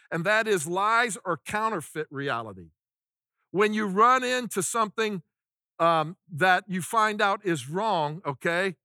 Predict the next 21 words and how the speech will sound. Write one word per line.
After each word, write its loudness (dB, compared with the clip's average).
you -4
call 2
it -6
what? 0
A 0
lie. 0
Why? 2
Because -4
it -6
doesn't -4
correspond -4
with 0
what 0
is 0
true. -6
And -2
counterfeit 0
reality 0
sometimes -2
appears -4
real, -4